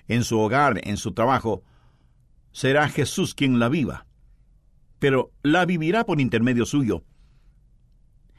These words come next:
Y la vida que usted viva será el Cristo en usted viviendo esa vida. Amigo,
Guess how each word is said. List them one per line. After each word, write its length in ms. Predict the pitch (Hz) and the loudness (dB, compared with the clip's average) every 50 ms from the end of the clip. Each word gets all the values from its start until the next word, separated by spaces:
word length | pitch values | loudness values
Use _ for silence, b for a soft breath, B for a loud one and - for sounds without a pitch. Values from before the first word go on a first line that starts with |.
| b | b
Y 100 | - 196 | -2 0
la 100 | 196 196 | 2 2
vida 220 | 196 247 254 233 - | 2 2 2 2 2
que 100 | - 160 | 0 0
usted 180 | - 202 185 | 0 0 0
viva 260 | 151 175 196 180 170 | 0 -2 -2 -2 -2
será 320 | 139 - 160 160 170 160 - B B B | 0 2 2 2 2 0 -2 B B B
el 200 | 139 151 143 139 | 0 0 0 0
Cristo 580 | - 202 247 226 185 - - 202 190 165 - _ _ _ _ _ - | -2 -2 0 0 -2 -2 -4 -4 -4 -4 -8 _ _ _ _ _ 0
en 180 | 165 180 185 | 2 2 4
usted 340 | 175 139 - 277 277 190 98 85 | 2 2 0 -2 -4 -4 -4 -4
viviendo 680 | 104 117 113 117 135 131 117 107 104 98 95 90 80 - _ - | -2 -2 0 0 2 2 2 0 0 -2 -4 -4 -6 -10 _ -8
esa 240 | 107 98 - 110 | -6 -4 -4 -2
vida. 340 | 95 95 95 92 87 82 - _ _ _ _ _ _ _ _ _ _ _ _ _ _ _ _ _ _ _ _ _ _ - - - _ - | -4 -2 -2 -4 -4 -6 -8 _ _ _ _ _ _ _ _ _ _ _ _ _ _ _ _ _ _ _ _ _ _ -20 -20 -20 _ -4
Amigo, 440 | - 180 240 226 185 196 160 139 | -2 0 0 0 0 -4 -6 -8